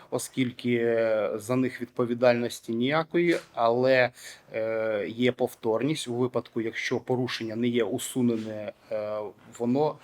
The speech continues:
на, накладається за дане порушення, е, потім штраф у вигляді шістсот вісімдесят, е, гривень. Тому, е, ці приписи ми контролюємо,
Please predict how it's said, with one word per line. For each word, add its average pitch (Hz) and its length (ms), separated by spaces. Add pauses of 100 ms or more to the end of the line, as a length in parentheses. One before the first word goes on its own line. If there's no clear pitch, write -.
(180)
на, 120 120
накладається 127 960
за 113 120
дане 117 300
порушення, 127 760
е, 107 760
потім 127 260
штраф 135 300
у 110 60
вигляді 113 320
шістсот - 360
вісімдесят, 107 580 (680)
е, 107 220 (100)
гривень. 104 560
Тому, 123 420 (100)
е, 113 40 (760)
ці - 180
приписи 123 480
ми 127 100
контролюємо, 175 840